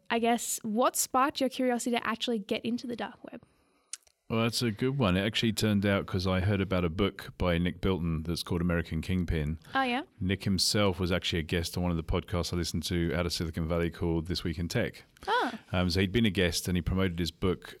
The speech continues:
Speaker 2: and I set out to read it because it's about the Silk Road, which was
Speaker 1: Yep.
Speaker 2: one of the underground websites on the dark web, and I wanted to understand more about how Silk Road came to be and what the big bust was that the F B I took it down.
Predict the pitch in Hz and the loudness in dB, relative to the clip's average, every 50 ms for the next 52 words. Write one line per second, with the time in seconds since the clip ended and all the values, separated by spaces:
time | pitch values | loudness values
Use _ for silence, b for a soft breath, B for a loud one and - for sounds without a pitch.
0 | _ - 85 85 85 85 85 85 82 85 80 90 87 - - - 92 90 90 62 | _ -2 0 0 2 2 0 0 0 0 0 0 0 0 -2 0 0 0 -2 -2
1 | - - 90 87 98 104 98 92 98 - - _ - 92 - - 92 87 87 78 | -2 -2 0 2 4 4 4 4 2 0 -2 _ -6 -6 -2 -2 -2 -2 -2 -2
2 | - - 92 92 87 - - 87 85 - - 92 82 71 - - 131 123 107 92 | -4 -4 -2 -2 -2 -2 -2 -2 -2 0 0 0 -2 -2 -2 0 0 2 2 2
3 | 98 117 123 - - - 98 - 240 226 - 92 98 90 90 85 82 92 87 87 | 2 0 -2 -4 -6 -6 -4 -2 -2 -2 0 0 0 0 0 0 0 0 0 0
4 | 87 82 85 82 87 85 85 85 90 87 85 - - 87 85 85 65 - - 87 | 2 0 0 0 0 0 2 2 0 0 -2 -2 -2 -2 -2 -2 -4 -4 -4 -2
5 | 85 82 80 90 87 87 - 78 90 92 92 90 87 90 87 90 92 82 87 87 | -2 -2 0 0 -2 0 0 -2 -2 0 0 0 0 0 2 0 0 0 0 0
6 | 90 90 90 - - - 90 87 90 90 90 90 90 90 92 95 90 90 87 - | 0 0 -2 -2 -2 -2 0 0 0 0 0 0 0 0 0 0 0 0 0 -2
7 | - 92 101 95 90 87 - - - 92 65 53 87 90 90 85 - - 95 92 | -4 -2 -2 -2 0 0 -2 -2 -2 -2 -2 -2 -2 -2 -2 -4 -4 -2 -2 0
8 | 90 85 - 87 90 113 120 131 135 127 113 98 95 85 - - 85 78 87 78 | 0 -2 -4 -2 0 2 2 2 2 2 2 2 2 0 0 -2 -2 -2 -2 -4
9 | - - 85 85 - - - 85 78 76 67 60 80 82 80 - - 78 78 78 | -2 -2 -2 -2 -2 -2 -4 -4 -4 -4 -4 -2 -2 -2 -2 -2 -4 -2 -2 -2
10 | - - - 87 - - 85 82 80 80 76 78 | -4 -6 -8 -8 -6 -4 -2 -2 0 -2 -2 -4